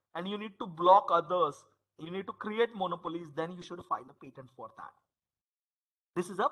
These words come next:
practical aspect for the corporates. Let us think of an academic institution now. From a typical academic institution point of view, patents, uh, has to be filed,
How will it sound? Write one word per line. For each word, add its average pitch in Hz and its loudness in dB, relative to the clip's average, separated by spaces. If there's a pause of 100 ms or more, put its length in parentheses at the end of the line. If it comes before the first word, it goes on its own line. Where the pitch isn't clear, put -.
practical 135 -2
aspect 131 0
for 143 -8
the - -14
corporates. 123 0 (360)
Let 180 -8
us 240 -2
think 175 -10
of 185 -2
an 214 -10
academic 175 2
institution 143 -16
now. 104 -12 (360)
From 185 0
a 226 6
typical - 0
academic 202 6
institution 220 -10
point 175 -2
of 170 -2
view, 165 -14 (600)
patents, 254 -4 (420)
uh, 156 8
has 170 2
to 233 -10
be 226 -8 (120)
filed, 165 6